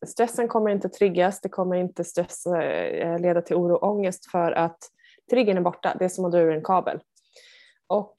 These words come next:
finns det ingenting som kickar igång fight, flight och freeze-reaktionerna så uteblir den reaktionen och du kan fungera normalt igen. Det kommer inte ta bort det som har hänt, men det gör att det som har hänt inte styr dig längre och du kan leva ett normalt liv,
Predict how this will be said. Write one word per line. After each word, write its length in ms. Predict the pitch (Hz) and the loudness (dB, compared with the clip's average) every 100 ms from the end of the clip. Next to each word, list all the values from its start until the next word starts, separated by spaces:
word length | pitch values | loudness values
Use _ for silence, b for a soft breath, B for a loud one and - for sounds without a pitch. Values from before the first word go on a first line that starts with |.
| - | -2
finns 240 | 233 220 233 | 0 2 4
det 80 | |
ingenting 380 | 240 262 254 220 | 6 6 4 2
som 400 | 214 202 196 185 147 | 2 0 0 -2 -2
kickar 280 | 202 202 190 | -4 0 0
igång 340 | 190 214 208 | 2 0 -2
fight, 320 | - 175 175 | -2 -2 -2
flight 320 | - 165 165 | -4 -4 -4
och 60 | 165 | -4
freeze-reaktionerna 880 | 185 175 - 170 - 294 254 151 170 | -4 -2 0 0 4 2 2 -2 -4
så 320 | - 262 233 | 0 2 2
uteblir 440 | 196 - 190 302 | 0 -2 -2 -2
den 160 | 202 160 | -2 -4
reaktionen 520 | 165 - - - - | -8 -8 -10 -10 -12
och 140 | 160 - | -14 -10
du 80 | 165 | -10
kan 180 | 160 156 | -10 -10
fungera 400 | 170 160 156 160 | -10 -8 -6 -8
normalt 480 | 156 175 208 - | -8 -4 -6 -4
igen. 220 | 151 120 175 b b b | -6 -6 -10 b b b
Det 80 | - | -10
kommer 240 | - 233 240 | -2 2 2
inte 160 | 233 | 0
ta 120 | 220 | -4
bort 280 | 202 339 - | 2 2 2
det 100 | 220 | -2
som 160 | 214 190 | 0 -4
har 60 | |
hänt, 300 | 170 170 214 - | -2 -4 -4 -2
men 140 | 180 | 0
det 80 | 185 | 2
gör 140 | 175 | 2
att 140 | 170 170 | 2 -2
det 100 | 170 | -4
som 160 | 170 | -4
har 60 | 165 | -6
hänt 260 | 190 180 | -6 -4
inte 200 | 165 160 | -6 -8
styr 320 | 151 - 202 196 | -14 -2 0 0
dig 140 | 170 | -2
längre 300 | 165 175 95 | -4 -8 -10
och 140 | - - | -12 -12
du 80 | 165 | -10
kan 200 | 160 160 | -8 -10
leva 180 | 156 143 | -10 -12
ett 120 | - | -12
normalt 440 | 156 156 165 - | -14 -12 -14 -10
liv, 240 | 180 - | -8 -8